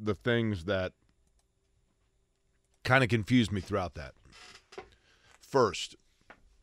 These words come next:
there was nothing there that we have, that we didn't already know, except for the timeline. It's going to be this week.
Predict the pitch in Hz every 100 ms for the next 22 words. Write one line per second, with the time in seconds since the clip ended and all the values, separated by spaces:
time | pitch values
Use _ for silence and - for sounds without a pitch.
0 | _ _ _ _ _ _ _ _ _ _
1 | _ _ _ _ _ _ _ _ _ _
2 | - - 107 123 123 117 175 208 156 156
3 | 131 123 127 113 110 113 117 113 107 95
4 | 87 69 - _ _ _ _ _ _ _
5 | _ _ _ _ _ _ _ _ _ _
6 | _ 127 - 185 151 151 147 127 117 123
7 | 123 107 90 69 64 - _ _ - 98
8 | 139 127 123 117 104 98 101 78